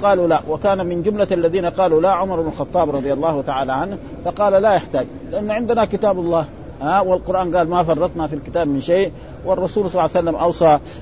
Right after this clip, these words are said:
بكتاب الله وبسنة رسوله صلى الله عليه وسلم، والرسول الآن يعني في وجع"، نعم، وقد يعني يكلف علينا من يملي هذه الأشياء، ف-، فيشق على رسول الله صلى الله عليه وسلم، ونحن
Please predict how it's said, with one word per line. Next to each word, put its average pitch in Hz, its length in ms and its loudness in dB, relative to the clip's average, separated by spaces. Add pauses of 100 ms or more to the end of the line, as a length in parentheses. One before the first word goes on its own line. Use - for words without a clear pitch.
(120)
بكتاب 160 380 2
الله 170 300 6
وبسنة 156 500 2
رسوله 156 460 0
صلى 147 260 -2
الله 160 280 2
عليه 139 240 2
وسلم، 180 520 2 (280)
والرسول 220 420 2
الآن 175 340 -2 (240)
يعني 156 320 0 (220)
في 156 160 0
وجع"، 160 340 6 (360)
نعم، 123 240 -2 (1080)
وقد 165 300 0
يعني 151 480 2 (500)
يكلف 190 440 2
علينا 170 260 2
من 160 240 0 (140)
يملي 170 400 2
هذه 151 200 2
الأشياء، 156 460 0 (320)
ف-، 160 40 0
فيشق 165 760 2
على 160 200 2
رسول 165 320 -2
الله 165 220 2
صلى 160 80 2
الله 147 120 -4
عليه - 100 0
وسلم، 175 180 -2
ونحن 185 300 0